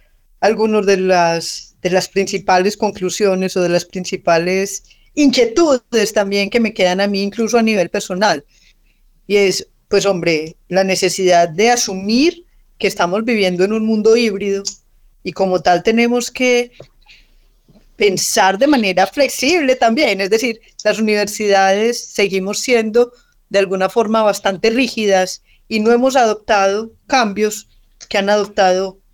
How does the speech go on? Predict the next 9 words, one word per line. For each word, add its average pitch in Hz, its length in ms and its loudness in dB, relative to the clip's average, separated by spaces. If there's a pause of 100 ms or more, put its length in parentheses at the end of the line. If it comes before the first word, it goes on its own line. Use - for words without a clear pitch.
en 202 200 -2
otras, 196 680 0
digamos, 175 280 -4
en 202 140 -2
otras 185 300 -2
esferas 180 680 -2 (280)
de 196 140 0
la 185 120 4
sociedad. 170 640 0